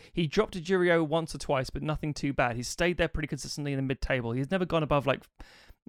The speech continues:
I think Maegashira four, he got very lucky and he got hammered in, in that time, but it was covid, so who knows. But the point is, this Basho, him getting another eight seven, this is the first time in his career he's had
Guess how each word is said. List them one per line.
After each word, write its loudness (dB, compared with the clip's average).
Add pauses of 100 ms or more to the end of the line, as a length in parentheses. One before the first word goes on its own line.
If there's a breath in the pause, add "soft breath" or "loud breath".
(100)
I 0
think 6
Maegashira 6
four, 6
he 6
got -2
very 8
lucky 4
and 4
he 4
got 0
hammered 2
in, -2 (240)
in -4 (100)
that -6
time, -2
but 2
it 0
was -4
covid, 0
so -4
who -2
knows. -8 (580 loud breath)
But 6
the 2
point 8
is, 6 (520)
this 6 (360)
Basho, 4 (260)
him 6
getting 2
another 6
eight 4
seven, 2 (280 soft breath)
this 4
is -4
the 4
first 10
time 6
in 4
his 0
career 2
he's 2
had 4